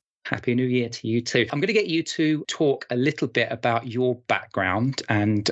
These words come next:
obviously the work that you do at First Bus at the moment. But before we do that, as our icebreaker, our fundamentally different question for the first one of this year. So there's been lots of stuff in the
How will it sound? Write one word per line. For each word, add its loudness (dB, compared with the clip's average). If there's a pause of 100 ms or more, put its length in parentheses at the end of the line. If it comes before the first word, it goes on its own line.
obviously 0
the -4
work 2
that -8
you -8
do 0
at -4
First -2
Bus -2
at -2
the 0
moment. 0
But 2
before 0
we 0
do -2
that, -4
as 2
our -2
icebreaker, 0
our 0
fundamentally 0
different -2
question -2
for 0
the -4
first -2
one 0
of -4
this -4
year. 2
So 0
there's 0
been 0
lots 0
of -6
stuff -4
in 2
the 0